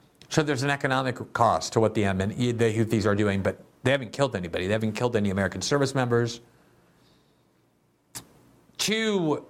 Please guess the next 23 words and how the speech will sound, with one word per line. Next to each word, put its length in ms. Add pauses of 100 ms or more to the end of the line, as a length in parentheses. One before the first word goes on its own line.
(140)
Navy 300
seal 680 (280)
soldiers 500
died 640 (680)
last 400
week 300
when 120
they 140
were 120
trying 320
to 120 (120)
interdict 600
a 100
ship, 440 (1080)
a 100
ship 340
that 160
they 160
said 400
carried 360
Iranian 440
weapons 480
to 640